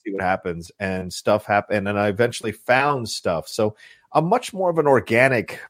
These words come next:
person. I probably could do a hundred sets and only prepare a little bit for each of them, and then eventually figure out what it is that organically feels correct for me, and then I'll build confidence from that. I, I, I'm, I'm better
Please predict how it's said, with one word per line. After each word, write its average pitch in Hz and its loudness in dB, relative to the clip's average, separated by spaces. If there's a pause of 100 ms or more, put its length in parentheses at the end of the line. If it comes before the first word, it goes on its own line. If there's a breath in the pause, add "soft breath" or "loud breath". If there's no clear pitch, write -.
person. 123 -2
I 135 0
probably 190 4
could 117 -4
do 120 2
a 95 2
hundred 110 -2 (600)
sets - 0 (120)
and 104 2
only 123 2
prepare 110 4
a 92 0
little 107 2
bit 101 0
for 98 -4
each 107 -4
of 143 0
them, 165 0 (340 soft breath)
and 113 0
then 117 0
eventually 120 0
figure 107 0
out 101 2
what 113 2
it 110 -2
is 104 -4
that 98 -6
organically 92 -4
feels 98 -4
correct 95 -2
for 139 -6
me, 170 -4 (240 loud breath)
and 107 -4
then 110 2
I'll 113 6
build 117 2
confidence 92 -2
from 80 -10
that. 67 -4
I, 113 2
I, 135 -4
I'm, 156 -4
I'm 139 -4
better 156 4